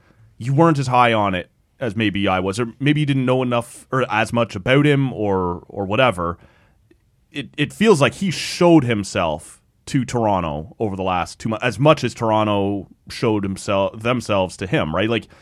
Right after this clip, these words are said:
he said, "I had my wife up here, I had my kids up here, I felt fine going on the road and, and that they would be okay here." And that, that was obviously gonna be a huge part of this. Um, but I don't know that everyone was sold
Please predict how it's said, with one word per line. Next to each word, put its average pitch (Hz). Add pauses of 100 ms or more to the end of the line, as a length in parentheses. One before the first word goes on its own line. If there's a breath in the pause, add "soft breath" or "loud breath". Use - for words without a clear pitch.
(140 soft breath)
he 127
said, 110 (300 soft breath)
"I 87
had 101
my 107
wife 95
up 92
here, 95
I 85
had 92
my 95
kids 90
up 90
here, 90
I 85
felt 90
fine 95
going 92
on 90
the 85
road 98
and, 82
and 80
that 80
they 92
would 87
be 90
okay 92
here." 92
And 110
that, 113
that 107
was 120
obviously 104
gonna 107
be 98
a 92
huge 98
part 196
of 78
this. 71 (500 soft breath)
Um, 92 (220)
but 127
I 196
don't 277
know 247
that 185
everyone 151 (1040)
was 180
sold 104